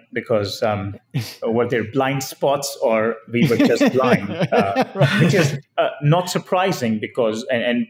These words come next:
Speaker 1: we don't shy away from it, because when you're in advertising business, you don't think about the consumer. You know, what, what we thought about is there were four human beings who came, but now what we have to think about, wait, hold on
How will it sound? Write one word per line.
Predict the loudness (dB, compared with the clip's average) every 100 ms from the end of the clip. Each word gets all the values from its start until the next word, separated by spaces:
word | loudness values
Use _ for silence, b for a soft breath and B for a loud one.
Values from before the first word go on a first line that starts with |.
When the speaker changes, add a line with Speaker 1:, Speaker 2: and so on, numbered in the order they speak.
| -8
Speaker 1:
we | -4 -2
don't | 2 0 0
shy | -2 -2
away | 0 0 0
from | -2 -8 -8
it, | -10
because | -8 -2 0 -2 -6 _ _ _ -6
when | -2
you're | 2 2
in | 2
advertising | 0 -2 -4 -2 -2 -2 -8
business, | -6 -6 -6 -12 -12 -16 _ _
you | -2 0
don't | 0
think | -2 -2
about | 0 0
the | 0
consumer. | -4 -6 -4 -6 -8 -20 _
You | -8
know, | -2
what, | 0 -2 -4 _
what | -2 -2
we | 0 -2 0
thought | 0 2
about | 2 0
is | 0
there | 0
were | 2 0 -2 b b
four | -10 0 2
human | 4 2 2
beings | 0 0 0
who | -4
came, | -4 -4 -4 -6 -10 _ _ _ _
but | -4
now | 0 0
what | 0 -2 -2
we |
have | -2 -2
to |
think | -4 -6
about, | -2 0
wait, | 0 0
hold | 0 0
on | -2 -4